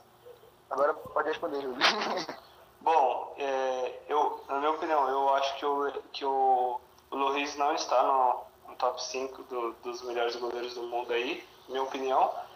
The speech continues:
Speaker 2: É, é um bom goleiro, sim, foi campeão do mundo, que catou pra caramba. Mas eu acho que a crescente do Leno tá, tá um pouco melhor do que a, do que o do Lloris. Eu acho que a sequência do, do Leno tá melhor que o, que o,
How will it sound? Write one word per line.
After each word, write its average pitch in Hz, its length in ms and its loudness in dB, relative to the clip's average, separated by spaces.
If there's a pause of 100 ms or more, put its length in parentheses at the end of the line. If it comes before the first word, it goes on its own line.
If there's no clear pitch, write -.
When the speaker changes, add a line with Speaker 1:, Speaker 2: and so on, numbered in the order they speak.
(140)
Speaker 2:
É, - 320 0
é 143 60 2
um 143 140 6
bom 156 220 4
goleiro, 143 400 2
sim, 147 180 -6
foi 139 140 -2
campeão 131 380 0
do 127 100 0
mundo, 139 400 0 (180)
que - 140 -18
catou 127 220 0
pra 131 100 2
caramba. 139 560 2 (480)
Mas 127 220 0
eu 139 120 4
acho 143 160 4
que - 60 0
a 139 60 2
crescente 156 640 -2
do 143 180 -2
Leno 135 480 2 (580)
tá, 123 320 6 (240)
tá 135 140 4
um 143 80 4
pouco 151 300 0
melhor 156 460 2
do 139 100 0
que 139 180 -2
a, 120 680 6 (680)
do 127 120 -2
que 143 100 -4
o 139 100 2
do 139 60 -2
Lloris. 135 420 -4
Eu 135 120 2
acho 131 160 4
que 156 60 0
a - 40 0
sequência 160 640 -2
do, 135 400 0
do 139 220 -2
Leno 135 240 0
tá 135 160 0
melhor 127 340 2
que 127 160 -4
o, 117 440 4 (580)
que 135 100 -6
o, 123 680 0